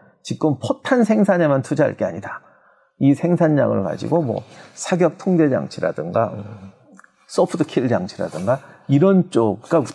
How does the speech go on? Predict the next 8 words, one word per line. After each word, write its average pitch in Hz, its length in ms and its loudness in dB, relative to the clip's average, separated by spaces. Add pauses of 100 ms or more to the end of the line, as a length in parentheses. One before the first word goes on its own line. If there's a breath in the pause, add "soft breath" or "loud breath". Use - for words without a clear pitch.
(160)
딱 - 200 0
보이는 214 440 6
거야. 131 160 6
한국이 180 340 4
지금 147 180 2
어디로 135 420 4
가면 135 400 2 (220)
좋겠는가. 98 800 -10